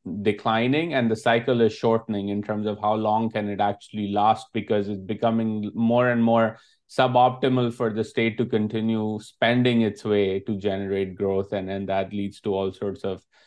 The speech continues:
uh, issues as well. Help us understand, in the report, you do talk about,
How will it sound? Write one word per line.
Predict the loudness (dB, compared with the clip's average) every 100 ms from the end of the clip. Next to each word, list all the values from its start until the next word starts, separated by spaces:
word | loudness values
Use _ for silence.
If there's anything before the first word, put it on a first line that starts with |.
| _ _
uh, | 2 4 2
issues | 0 0 0 2
as | 2 4
well. | 4 4 2 -12 _
Help | 0 2 4
us | 4 4
understand, | 4 2 4 4 4
in | 2
the | 2
report, | 0 2 4 4 2
you | 0
do | 2 2
talk | 4 2 4
about, | 0 4 6 6 2